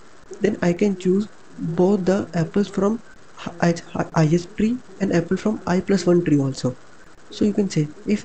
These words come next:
I have a continuous array such that of size, uh, uh, of si-, of size L, L plus one till R, then if my every element,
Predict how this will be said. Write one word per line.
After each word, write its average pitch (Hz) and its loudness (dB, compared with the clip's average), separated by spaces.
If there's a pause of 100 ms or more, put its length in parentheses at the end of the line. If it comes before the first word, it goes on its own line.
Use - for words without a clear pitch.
I 180 0
have 180 0
a 190 0
continuous 175 0
array 165 0
such 175 -4
that 170 2 (200)
of 165 -4
size, 175 2 (460)
uh, 165 -2 (100)
uh, 165 2
of 170 0
si-, - -6
of 165 2
size 170 0
L, 165 2 (100)
L 165 0
plus 160 -2
one 202 0 (120)
till - 2
R, 127 -2 (560)
then 226 -2 (200)
if - -4
my 196 -2
every 180 2
element, 160 2